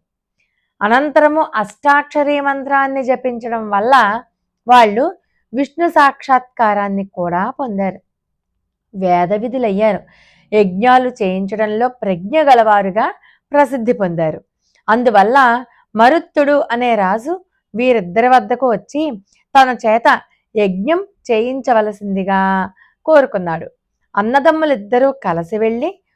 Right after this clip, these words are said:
ఒకరు బ్రహ్మ, మరొకరు యాజకులుగా ఉండి,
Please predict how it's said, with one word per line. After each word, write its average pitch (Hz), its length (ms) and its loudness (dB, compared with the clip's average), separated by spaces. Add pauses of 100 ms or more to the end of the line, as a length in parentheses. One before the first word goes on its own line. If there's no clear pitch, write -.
(260)
ఒకరు 247 240 2
బ్రహ్మ, 180 640 -2 (400)
మరొకరు 277 500 4 (300)
యాజకులుగా 240 720 4
ఉండి, 190 400 -2